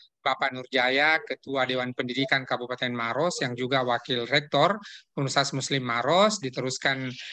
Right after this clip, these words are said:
oleh saya sendiri, kemudian ada Bapak Doktor Ahmad Sahida dari Universitas Nur Jadid, eh, Paiton, Jawa Timur, lalu kemudian, eh, ada,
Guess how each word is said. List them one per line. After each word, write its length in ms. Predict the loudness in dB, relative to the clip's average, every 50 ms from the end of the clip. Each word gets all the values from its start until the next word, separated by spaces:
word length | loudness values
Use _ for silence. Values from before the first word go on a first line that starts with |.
| -14 -6 0
oleh 160 | 2 4 4
saya 160 | 6 6 4 4
sendiri, 640 | 4 2 2 4 4 4 6 6 6 8 6 6 4 2
kemudian 420 | -2 -4 -2 -2 0 0 0 0
ada 240 | 0 0 0 0 2
Bapak 320 | 2 0 0 0 0 -2
Doktor 400 | 0 -2 -4 -2 0 0 0 0
Ahmad 220 | 0 -2 -6 -6 -4
Sahida 420 | -4 -2 2 2 4 4 4 4
dari 380 | 2 0 0 0 -2 -4 -4 -6 -8 -12 -14 -14 -14 -4 0 2
Universitas 800 | 4 4 4 2 0 0 -2 2 2 2 4 4 4 2 2 0
Nur 220 | 0 0 0 2
Jadid, 420 | 2 0 4 6 6 6 4 4 0
eh, 240 | -4 -2 -2 -2 0
Paiton, 480 | 0 0 0 0 0 0 0 0 0
Jawa 240 | 0 0 0 -2 -2
Timur, 560 | -2 -4 -2 0 2 4 6 6 6 4 2 -2 -8 -16 -20 -20 _ _ -4
lalu 320 | -2 -2 -2 -2 -4 -4 -2
kemudian, 680 | -2 0 0 0 0 -2 -2 0 0 2 2 2 4 4
eh, 760 | 4 2 2 0 -2 -4 -6 -8 -12 -20 -10 _ -2 -2 0 0
ada, 720 | 2 2 2 2 2 2 4 4 4 4 4 2 0 0